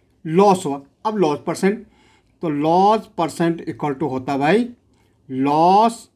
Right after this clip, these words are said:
upon सीपी, कॉस्ट प्राइस। कॉस्ट प्राइस कितना? सिक्स थाउजेंड है, into हंड्रेड, भाई, वन टू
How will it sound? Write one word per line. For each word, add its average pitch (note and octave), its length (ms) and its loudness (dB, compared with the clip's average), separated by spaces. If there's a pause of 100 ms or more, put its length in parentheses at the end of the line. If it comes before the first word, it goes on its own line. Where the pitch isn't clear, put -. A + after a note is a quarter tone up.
(160)
upon E3 500 -2
सीपी, D3 420 -2 (380)
कॉस्ट E3 240 0
प्राइस। C3+ 320 -4 (100)
कॉस्ट E3+ 220 -2
प्राइस F#3 240 0
कितना? G#3 340 0 (240)
सिक्स F3+ 340 -2
थाउजेंड C3 360 -2
है, B2+ 140 -6 (640)
into F#3+ 380 2 (220)
हंड्रेड, G3 400 0 (600)
भाई, C3+ 120 -4
वन E3+ 360 2
टू G3+ 220 2